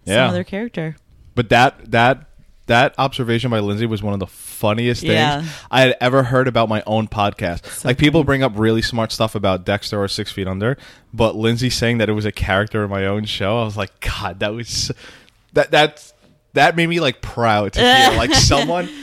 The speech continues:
Speaker 2: someone listened to enough episodes to be like, 'Listen, this ice maker.'"
Speaker 1: Yeah.
Speaker 2: Um, I left the ice maker behind. We don't have that anymore. So, um, shout out to the ice maker.
Speaker 1: Woo.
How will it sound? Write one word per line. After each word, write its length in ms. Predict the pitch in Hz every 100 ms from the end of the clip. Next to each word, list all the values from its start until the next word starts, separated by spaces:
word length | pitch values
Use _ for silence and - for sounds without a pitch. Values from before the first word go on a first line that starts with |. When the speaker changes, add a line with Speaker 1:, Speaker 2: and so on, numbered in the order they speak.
| 254
Speaker 2:
someone 380 | - 160 156 165
listened 360 | 135 143 170 160
to 100 | 143
enough 280 | 139 131 135 131
episodes 580 | 123 139 - 147 156
to 100 | -
be 140 | 117 117
like, 380 | 110 107 107 - _ _ _ _ _ _ -
'Listen, 340 | 240 101 85
this 160 | 120 147
ice 200 | 127 170 120
maker.'" 300 | 98 - 208
Speaker 1:
Yeah. 480 | 208 175 160 165
Speaker 2:
Um, 400 | 107 107 104 113 -
I 80 | 117
left 200 | 120 123
the 120 | 127 104
ice 180 | 110
maker 220 | 120 107 110
behind. 600 | 110 110 104 107 120 -
We 80 | 110
don't 160 | 107 104
have 160 | 104 101
that 120 | 101
anymore. 480 | 104 101 95 95 104
So, 400 | - 92 90 92 - _ _ _ -
um, 480 | 95 90 87 90 98 _ _ _ _ -
shout 280 | - 101
out 180 | 101 98
to 60 | -
the 80 | 98
ice 240 | 95 95
maker. 420 | 98 92 104 110 -
Speaker 1:
Woo. 460 | 359 403 403 339